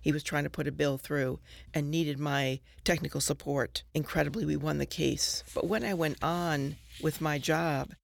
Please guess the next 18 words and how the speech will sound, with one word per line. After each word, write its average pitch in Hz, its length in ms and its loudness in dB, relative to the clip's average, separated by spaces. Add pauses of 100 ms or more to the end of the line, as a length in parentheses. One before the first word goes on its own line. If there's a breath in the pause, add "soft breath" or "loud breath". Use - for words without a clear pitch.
(120)
at 143 120 -2
the 165 60 2
Department 156 380 -2
of 147 40 0
Natural 147 280 0
Resources, 147 880 0
um, 156 320 2
one 170 240 0
of 185 60 0
my 170 160 2
colleagues 156 460 0
said, 143 160 0
"Susan, 147 560 0
representatives 160 500 0
of 160 240 -4
both 165 280 2
those 156 220 0
g-, 147 140 -2